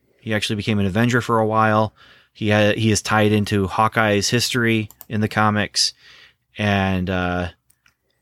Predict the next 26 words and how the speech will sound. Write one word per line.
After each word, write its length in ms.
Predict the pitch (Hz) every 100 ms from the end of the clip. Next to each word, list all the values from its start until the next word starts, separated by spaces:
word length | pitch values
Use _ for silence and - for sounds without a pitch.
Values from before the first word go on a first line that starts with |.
| _ _
the 180 | 107 104
scene 460 | - - 123 117 104
where 140 | 101
he's 280 | 92 107 -
fighting 420 | - 117 110 104
her, 340 | 90 127 127 123
and 100 | 113
she's 140 | -
saying, 300 | - 107 101
"Don't, 260 | 156 160 -
stop 300 | - 156 190
holding 240 | 151 147
back. 320 | 151 226 233 -
You're 100 | 127
lying. 480 | 165 202 101 90 - - - _ _ -
You 140 | 117
know, 360 | 120 143 139 123 -
stop 360 | - 135 143
holding 240 | - 147 135
back." 200 | 151 107
And 100 | 98
she 100 | 107
attacks 380 | 98 104 104 -
him 80 | 104
without 300 | 98 101 95
him 580 | 101 95 95 - -